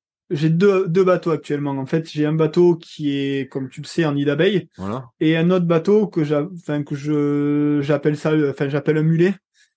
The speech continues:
Speaker 1: comme un petit peu en Formule un. C'est un bateau, voilà, que je vais utiliser quasiment l'année.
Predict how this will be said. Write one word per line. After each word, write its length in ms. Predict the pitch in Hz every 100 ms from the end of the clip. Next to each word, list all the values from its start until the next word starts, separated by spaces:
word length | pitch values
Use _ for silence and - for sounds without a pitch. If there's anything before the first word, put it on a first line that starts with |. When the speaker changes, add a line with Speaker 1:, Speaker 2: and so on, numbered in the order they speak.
| _ _ _
Speaker 1:
comme 160 | 156
un 80 | 156
petit 140 | 156 -
peu 120 | 165
en 60 |
Formule 340 | 156 151 151 165
un. 160 | 208
C'est 240 | 175 - 156
un 80 | 151
bateau, 260 | 151 175
voilà, 200 | 170 156
que 60 | 139
je 60 |
vais 60 | 175
utiliser 360 | 175 185 175 180
quasiment 360 | 175 175 185
l'année. 340 | 180 180 226